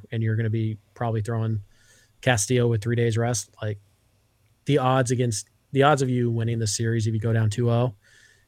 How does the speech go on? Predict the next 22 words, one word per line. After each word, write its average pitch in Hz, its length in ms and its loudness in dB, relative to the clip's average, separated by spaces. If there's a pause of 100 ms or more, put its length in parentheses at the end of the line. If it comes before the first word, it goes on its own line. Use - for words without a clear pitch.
(140)
they're 135 120 6
as 123 120 2
close 117 260 -2
to 110 60 -6
zero 101 300 -4
as 101 120 -4
you 104 60 -8
can 110 100 -8
possibly - 420 -10
get - 240 -12 (120)
without 120 240 2
actually 107 340 -2
hitting 113 240 0
zero. 113 360 -2 (500)
Um, 120 640 -2 (520)
but 190 120 0
hey, 240 200 -6
you 147 100 -10
know, 180 140 -8 (200)
like 151 180 -4
you 165 80 -2
said 160 260 0